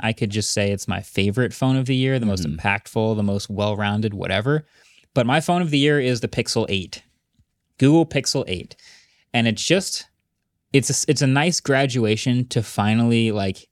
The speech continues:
Speaker 1: I think starting to hit the stride of what they intended when they started making Pixel,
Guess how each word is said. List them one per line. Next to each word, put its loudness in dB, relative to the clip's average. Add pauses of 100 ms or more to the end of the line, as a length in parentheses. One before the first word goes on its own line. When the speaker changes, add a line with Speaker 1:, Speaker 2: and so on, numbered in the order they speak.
Speaker 1:
I 2
think 0
starting 0
to 0
hit -4
the -2
stride -2
of -6
what -2
they -2
intended -2
when 2
they 0
started -2
making 0
Pixel, -4